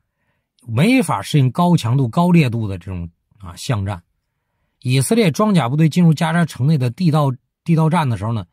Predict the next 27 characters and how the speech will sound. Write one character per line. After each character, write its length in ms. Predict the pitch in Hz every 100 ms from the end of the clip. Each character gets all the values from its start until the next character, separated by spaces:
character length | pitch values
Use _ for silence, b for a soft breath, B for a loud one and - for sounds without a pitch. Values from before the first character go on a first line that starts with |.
| _ _ _ _ _ _ _ _
他 200 | - 214
和 200 | - 170
游 240 | 160 147 208
击 160 | 208
战， 240 | 208 156 120 - _ _ _ _
首 260 | - 120
先 160 | 120 208
你 120 | 220
准 260 | 165 107 90
备 140 | 165
就 80 | 180
不 120 | 139
充 280 | - 113 104
分 100 | 98
啊。 180 | 80 82 110 _ _ _ _
说 180 | - 196
以 240 | 143 123
军 200 | 123 214
长 340 | - - 156 214
期 240 | - 190
轻 400 | - - 196 196
视， 260 | 160 107 - _
啊， 180 | 90 -
这 160 | - 135
种 100 | 98
思 220 | 90 131
维 240 | 110 120